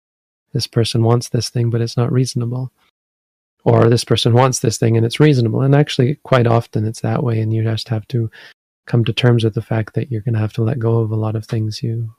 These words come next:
you held dear. Giving is often the good answer, and you should learn to, to be giving.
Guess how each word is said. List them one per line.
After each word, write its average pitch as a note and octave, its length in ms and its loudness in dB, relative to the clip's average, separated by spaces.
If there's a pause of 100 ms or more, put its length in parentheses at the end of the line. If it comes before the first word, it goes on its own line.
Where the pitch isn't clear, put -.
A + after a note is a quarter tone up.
(100)
you A#2+ 140 -4
held G#2+ 260 -4
dear. A#2 320 -4 (1040)
Giving A2 320 2
is G2+ 280 -4
often G#2+ 600 -4 (340)
the - 80 -2
good G#2+ 180 -4
answer, A2 640 -6 (500)
and B2+ 80 -6
you A2+ 60 -6
should A2+ 220 -8
learn A#2+ 220 0
to, A2+ 340 -4
to - 140 -12
be A#2 120 -2
giving. A2+ 480 -2